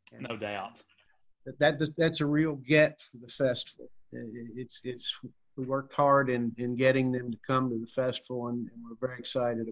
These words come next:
Speaker 2: about that. Uh, you've got Mister Sip, who, who is a,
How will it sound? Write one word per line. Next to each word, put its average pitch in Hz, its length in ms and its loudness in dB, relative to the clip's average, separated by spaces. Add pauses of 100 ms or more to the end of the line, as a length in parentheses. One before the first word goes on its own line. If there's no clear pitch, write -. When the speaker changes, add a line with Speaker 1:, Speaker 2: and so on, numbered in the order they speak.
Speaker 2:
about 110 280 -12
that. 110 240 -8 (720)
Uh, 113 260 -8 (560)
you've 117 180 -4
got 143 260 4 (300)
Mister 139 320 2
Sip, 170 440 6 (1160)
who, 143 220 0
who 139 280 4
is 120 200 2
a, 110 140 -6